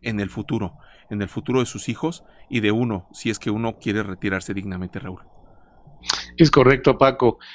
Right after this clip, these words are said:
Speaker 2: Eh, la familia mexicana se distingue por la unidad, por la, eh, generosidad, <clears throat> por la, eh, pues, eh,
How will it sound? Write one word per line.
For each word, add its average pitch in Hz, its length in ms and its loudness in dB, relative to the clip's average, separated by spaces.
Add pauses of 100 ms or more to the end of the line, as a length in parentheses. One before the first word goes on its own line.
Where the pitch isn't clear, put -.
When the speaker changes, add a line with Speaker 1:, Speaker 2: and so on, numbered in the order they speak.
(120)
Speaker 2:
Eh, 120 460 6
la 110 160 6
familia 127 340 4
mexicana 120 500 4
se 101 120 -2
distingue 117 540 0
por 101 280 -4
la 98 180 2
unidad, 104 640 4
por 87 160 -8
la, 87 320 -4 (340)
eh, 107 120 0
generosidad, 117 920 4 (360)
<clears throat> 131 400 2
por 107 200 0
la, 104 400 2 (120)
eh, 98 300 -2
pues, 98 240 -6
eh, 104 220 -2